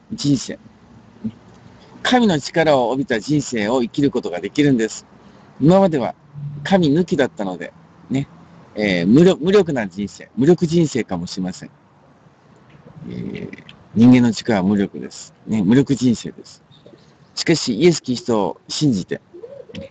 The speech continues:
油注ぎを受けるならば、ね、えー、神の力人生、神の力人生を送ることができます。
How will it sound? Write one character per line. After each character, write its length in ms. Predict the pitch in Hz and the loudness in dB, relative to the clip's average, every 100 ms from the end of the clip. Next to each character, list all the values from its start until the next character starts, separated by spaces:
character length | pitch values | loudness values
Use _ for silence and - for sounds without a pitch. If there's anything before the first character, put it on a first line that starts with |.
| - - - _ | -20 -20 -20 _
油 300 | - 131 180 | -4 0 0
注 140 | 170 185 156 | 0 -4 -6
ぎ 140 | 113 110 | -6 -6
を 60 | |
受 160 | 95 123 | -6 -6
け 0 | |
る 80 | 107 | -6
な 80 | 87 | -8
ら 100 | 80 | -12
ば、 120 | - _ _ _ _ - _ - - 101 | -18 _ _ _ _ -20 _ -20 -16 -16
ね、 140 | - _ _ - - - - | -16 _ _ -20 -20 -20 -18
え 420 | - - - - | -16 -14 -14 -16
ー、 960 | - - _ - - - _ - - - | -18 -20 _ -20 -20 -20 _ -20 -20 -10
神 240 | - 151 156 | -2 2 2
の 120 | 156 | 2
力 340 | - 156 139 | 0 0 0
人 240 | 110 120 107 | 0 -4 -6
生、 180 | - - _ _ _ - _ - _ _ _ _ - - _ - - - - | -8 -20 _ _ _ -20 _ -20 _ _ _ _ -20 -20 _ -20 -20 -20 -12
神 220 | - 147 156 | -2 2 2
の 140 | 151 | 0
力 320 | - 160 143 | 0 0 0
人 240 | 120 135 123 | 0 -2 -2
生 200 | 104 95 | -4 -2
を 240 | 113 - _ _ _ - 110 | -2 -4 _ _ _ -14 -8
送 140 | 123 | -4
る 80 | 120 | -2
こ 100 | 110 | -2
と 60 | |
が 120 | 95 85 | -2 -4
で 60 | |
き 120 | 85 | -2
ま 120 | 110 110 | -2 -2
す。 200 | - | -6